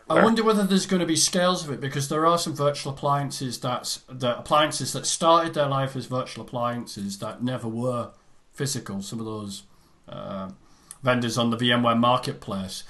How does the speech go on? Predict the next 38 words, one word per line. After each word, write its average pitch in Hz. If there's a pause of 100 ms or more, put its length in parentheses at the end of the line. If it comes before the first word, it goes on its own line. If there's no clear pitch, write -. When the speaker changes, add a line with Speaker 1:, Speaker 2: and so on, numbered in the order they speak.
(260)
Speaker 1:
But 127
I 139
guess 151
the 135
reason 143
that 131
they 123
did 131
that 120
was 113
it 101
was 110
the 117
fastest -
route 110
to 110
market 117
rather 110
than 107
actually 107 (440)
having 113
metal 117
that 104
you 110
ship 113
to -
customer. 95 (460)
But 127
I 123
guess 127
Speaker 2:
Correct. 202
Speaker 1:
what, 120
what 139
you're 156
getting 151
at 120
is 120 (400)
existing 135